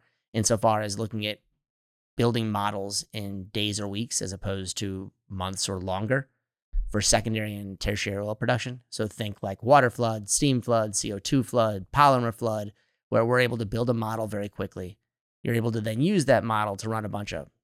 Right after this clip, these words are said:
I don't know, what if scenarios. You know, what if my injector shuts in? What if I change my injection rates across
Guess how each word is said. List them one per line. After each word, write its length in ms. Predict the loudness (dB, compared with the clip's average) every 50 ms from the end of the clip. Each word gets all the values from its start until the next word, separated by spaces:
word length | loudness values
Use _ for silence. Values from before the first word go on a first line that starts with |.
| _ _ _ _
I 60 | -14
don't 120 | -12 -10
know, 60 | -10 -8
what 240 | 0 0 0 2
if 120 | 0 -2 -2
scenarios. 680 | -2 -2 -2 -4 -8 -12 -14 -16 -4 -4 -2 -2 -2
You 60 | -4
know, 80 | -4 -6
what 180 | -2 -2 -2
if 120 | -2 -2 -4
my 140 | -4 -6 -6
injector 460 | -8 -6 -4 -4 -4 -4 -8 -10 -6
shuts 380 | 0 4 4 4 4 2 -2
in? 260 | -4 -6 -10 -12 -10 -10
What 140 | -8 -8
if 120 | -8 -6 -6
I 280 | -8 -8 -8 -10 -12 -6
change 340 | -2 0 0 0 -2 -6 -10
my 140 | -12 -12
injection 380 | -10 -8 -8 -8 -6 -8 -8 -8
rates 260 | -10 -12 -12 -12 -14
across 580 | -14 -6 -4 -4 -2 -2 -2 -2 -2 -2 -4